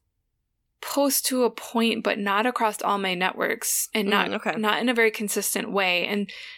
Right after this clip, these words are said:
Speaker 1: the reason you probably remember that is because you follow the Time Eternal page. So I,
Speaker 2: Oh,
Speaker 1: yeah, I
Speaker 2: okay.
Speaker 1: did post it there, but I didn't, like,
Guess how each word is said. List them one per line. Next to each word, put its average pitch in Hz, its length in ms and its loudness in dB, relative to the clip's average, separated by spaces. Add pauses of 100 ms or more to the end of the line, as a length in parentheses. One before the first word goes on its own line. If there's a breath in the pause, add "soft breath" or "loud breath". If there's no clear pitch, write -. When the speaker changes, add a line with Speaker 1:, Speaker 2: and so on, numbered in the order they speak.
(120 loud breath)
Speaker 1:
the 226 160 0 (160)
reason 240 400 2
you 240 80 4
probably 214 460 2
remember 196 500 -2
that 185 180 2
is 190 280 0
because 196 520 -2
you 196 160 2
follow 180 400 2
the 180 120 0
Time 175 240 -2
Eternal 175 380 -2
page. - 400 -2
So 196 200 2
I, - 180 2
Speaker 2:
Oh, 190 120 6
Speaker 1:
yeah, 190 140 8
I - 80 2
Speaker 2:
okay. 202 80 4
Speaker 1:
did 220 200 2
post 240 300 2
it 214 120 0
there, 196 180 2
but 185 120 0
I 202 140 2
didn't, 208 320 0
like, 202 240 0